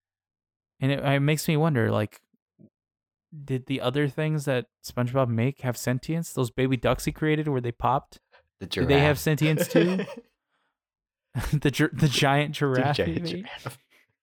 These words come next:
Speaker 2: Maybe in the
Speaker 1: Uh.
Speaker 2: past life, that's how the Dirty Bubble was created. That's, like, SpongeBob created him.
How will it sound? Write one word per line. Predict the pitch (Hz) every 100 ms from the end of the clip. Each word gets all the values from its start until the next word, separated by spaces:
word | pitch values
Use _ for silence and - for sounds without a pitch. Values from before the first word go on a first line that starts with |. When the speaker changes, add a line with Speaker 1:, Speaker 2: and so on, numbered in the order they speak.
| _ _ _ _ _ _ _ _ _ _ _ _ _ _ _ _ _ _
Speaker 2:
Maybe | 95 107 139
in | 160
the | 127
Speaker 1:
Uh. |
Speaker 2:
past | 123 135 110
life, | 131 120
that's | 117 -
how | 120
the | 110
Dirty | 107 110
Bubble | 104 101
was | 101
created. | - 90 107 135 - _ _ _ _ _ _ _ _ _ _ -
That's, | 95 90 -
like, | 92 -
SpongeBob | - 98 95 92 90 -
created | - 95 98 87
him. | 78 73 76